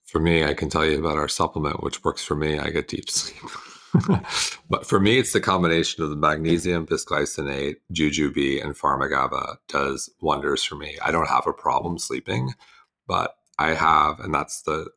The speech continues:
that's our, our formula for our product, our sleep support product. But I see a very big difference in terms of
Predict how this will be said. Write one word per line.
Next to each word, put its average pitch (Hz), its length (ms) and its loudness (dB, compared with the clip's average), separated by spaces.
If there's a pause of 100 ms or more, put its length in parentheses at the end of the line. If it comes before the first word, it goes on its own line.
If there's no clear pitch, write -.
that's - 220 -4
our, 76 240 -6 (100)
our 80 60 -6
formula 73 420 -6
for 76 160 -6
our 78 60 -4
product, 78 400 -4
our - 60 -12
sleep - 180 -6
support - 300 -10
product. 73 360 -4
But 82 200 -10 (680)
I 85 160 4
see 80 640 2 (540)
a 71 220 4
very 78 260 4
big 80 220 0
difference 78 460 -4
in 73 80 -8
terms 73 320 -6
of 76 300 -8